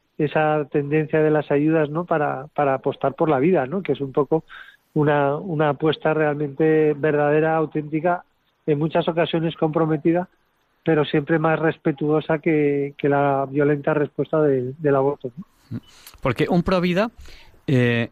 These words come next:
Speaker 2: ¿qué cree que habría que decirle a una mujer cuando dice, "Tengo un problema", ¿no?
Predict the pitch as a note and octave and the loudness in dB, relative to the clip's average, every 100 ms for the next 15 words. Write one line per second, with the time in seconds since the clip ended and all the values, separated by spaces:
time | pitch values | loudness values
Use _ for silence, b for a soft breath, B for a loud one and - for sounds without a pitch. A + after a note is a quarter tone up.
0 | - E3 D#3 E3 D#3+ C#3 C3+ C#3+ C3+ B2+ | -4 -2 0 0 0 0 0 0 0 -2
1 | - B2+ B2+ B2+ - A2+ B2+ B2+ A2+ - | -2 -2 0 -2 -2 0 0 0 -2 -2
2 | C#3 C3+ A#2+ A2+ A2 G#2+ _ - A#2+ - | -2 -2 -2 0 -2 -4 _ -8 -6 -2
3 | A2+ - _ _ - F#3+ F3 D#3 - A2 | -4 -4 _ _ -2 0 0 0 0 -2
4 | G2 F2+ G2+ F#3+ | -2 -4 -4 -4